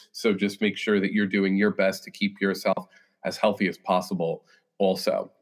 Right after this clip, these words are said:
Make sure, like I talked about earlier, that you, if you're looking to partner with other companies,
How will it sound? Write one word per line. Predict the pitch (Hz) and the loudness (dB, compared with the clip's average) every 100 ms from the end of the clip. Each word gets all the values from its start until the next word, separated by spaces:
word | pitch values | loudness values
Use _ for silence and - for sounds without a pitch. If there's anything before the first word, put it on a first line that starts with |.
| _ | _
Make | 107 107 104 | 0 2 2
sure, | - 117 | 2 4
like | 107 107 | 4 2
I | |
talked | 101 107 104 | 2 2 4
about | 98 95 | 2 2
earlier, | 110 117 107 90 | 4 4 4 2
that | 90 - | 0 -4
you, | 95 101 101 98 98 - - | -2 2 4 4 0 -8 -8
if | 107 110 | -4 0
you're | 101 | 4
looking | 98 - 113 104 101 101 - | 4 4 2 2 0 -2 -2
to | 104 98 95 95 - _ | 2 4 2 -2 -10 _
partner | 127 117 120 | 0 2 2
with | 107 113 | 2 2
other | 104 | 2
companies, | - 117 110 131 131 | 2 0 2 0 0